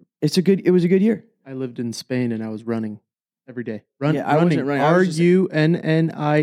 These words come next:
Speaker 2: N G, running.
Speaker 1: Dumb. But I was, I was just fit.
Speaker 2: You were in shape, okay.
Speaker 1: I was in shape. So I was, like, totally cool with being, you know, having my shirt off. So I come out, I'm standing there in front of this entire group of people that I've never met.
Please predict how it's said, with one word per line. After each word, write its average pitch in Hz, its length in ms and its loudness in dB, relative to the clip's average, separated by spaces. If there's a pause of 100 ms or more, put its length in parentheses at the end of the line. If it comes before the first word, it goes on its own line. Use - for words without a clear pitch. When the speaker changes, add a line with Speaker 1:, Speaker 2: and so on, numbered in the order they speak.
Speaker 2:
N 143 320 -2
G, 117 320 0
running. 123 400 -2
Speaker 1:
Dumb. 117 480 -4 (200)
But 143 200 2
I 151 140 6
was, 160 260 2
I 165 140 2
was 147 220 2
just 123 260 0
fit. 151 260 0
Speaker 2:
You 156 100 0
were 147 120 0
in 127 100 -4
shape, 131 320 -2
okay. 117 320 -10
Speaker 1:
I 139 60 -6
was 143 120 -4
in 160 120 0
shape. 139 260 0
So 165 120 2
I 156 80 6
was, 175 160 4
like, 139 180 2
totally 160 320 2
cool 147 340 0
with 123 220 -2
being, 131 420 2
you 135 160 0
know, 120 80 2
having 123 180 2
my 98 60 -2
shirt 123 180 -2
off. 104 140 -2 (680)
So 170 320 2
I 143 120 2
come 202 300 2
out, 175 360 0
I'm 147 240 4
standing 185 380 2
there 127 160 2
in 131 60 0
front 147 200 0
of 135 60 2
this 139 160 0
entire 151 460 2
group 143 580 0 (120)
of 120 200 -6
people 131 560 -4 (120)
that 131 100 2
I've 123 100 2
never 143 200 2
met. 120 340 -2